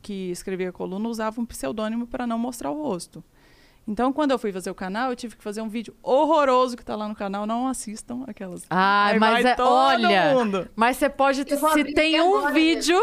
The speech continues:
Speaker 3: filha.
Speaker 1: Vai ter
Speaker 2: que
Speaker 1: que
Speaker 2: vai dar view, é esse.
Speaker 1: Vai ter que procurar dentre os oitocentos que já tem lá. E aí eu fiz me apresentando. Tipo, "Oi, eu sou a pessoa por trás do pseudônimo, blá, blá, blá." Uma ver-,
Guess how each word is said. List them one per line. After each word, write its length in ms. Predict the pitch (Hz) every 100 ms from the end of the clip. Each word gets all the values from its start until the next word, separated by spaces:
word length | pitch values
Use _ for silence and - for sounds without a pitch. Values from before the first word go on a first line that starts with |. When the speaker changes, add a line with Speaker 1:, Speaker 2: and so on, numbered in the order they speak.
| 466
Speaker 3:
filha. 180 | 381 - -
Speaker 1:
Vai 180 | 220 240
ter 140 | 240 294
Speaker 2:
que 60 |
Speaker 1:
que 60 | 262
Speaker 2:
vai 220 | 247 294
dar 200 | 320 330
view, 260 | 254 240 277
é 160 | 311
esse. 400 | 196 190 - 196 170 - -
Speaker 1:
Vai 120 | 226
ter 120 | 233
que 80 | 226
procurar 400 | 233 240 247 233
dentre 320 | 220 240 233
os 240 | 240 214 247
oitocentos 800 | 240 233 - 262 226 226 - -
que 100 | 220
já 160 | 208
tem 200 | 202 196
lá. 240 | 185 190 240 _ - - - - _ - 214
E 80 |
aí 300 | 208 208 214
eu 80 | 220
fiz 240 | 226 247 233
me 100 | 233
apresentando. 960 | 214 240 254 302 311 208 165 160 175 -
Tipo, 240 | - 190
"Oi, 540 | 208 208 208 220 247 294
eu 200 | 254 214
sou 300 | - 196 190
a 60 |
pessoa 320 | 190 190 175
por 160 | 175 180
trás 760 | - 180 175 180 202 220 214
do 100 | 202
pseudônimo, 920 | 175 - 170 170 160 165 190 214 208 175
blá, 180 | 175
blá, 140 | 170 180
blá." 280 | - - - -
Uma 260 | 208 226 214
ver-, 220 | 202